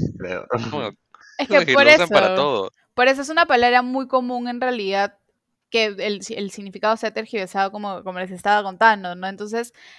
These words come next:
Speaker 3: en realidad ya de manera cotidiana la, la usamos tanto que ya pierde su significado clínico, ¿no? O su significado psicológico, porque cualquier persona está loco. Por ejemplo,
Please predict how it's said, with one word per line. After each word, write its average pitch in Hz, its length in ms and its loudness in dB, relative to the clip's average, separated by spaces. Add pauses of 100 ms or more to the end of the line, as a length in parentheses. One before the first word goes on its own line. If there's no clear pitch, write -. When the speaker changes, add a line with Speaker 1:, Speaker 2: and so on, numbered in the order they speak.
(140)
Speaker 3:
en 226 220 0
realidad 226 760 6
ya 240 160 6
de 254 80 2
manera 214 340 -2
cotidiana 208 580 -4
la, 202 220 -2
la 196 180 -2
usamos 214 340 -8
tanto 226 200 -6
que 220 120 -2
ya 196 140 0
pierde 214 300 -4
su 226 160 -12
significado 208 1120 0 (360)
clínico, 226 520 -2
¿no? 196 360 -6
O 202 80 -8
su 196 100 -18
significado 185 540 -4
psicológico, 196 580 -10
porque 214 220 -14
cualquier 214 320 -2
persona 240 220 -8
está 233 140 -6
loco. 208 200 -4
Por 196 100 -10
ejemplo, 214 460 -4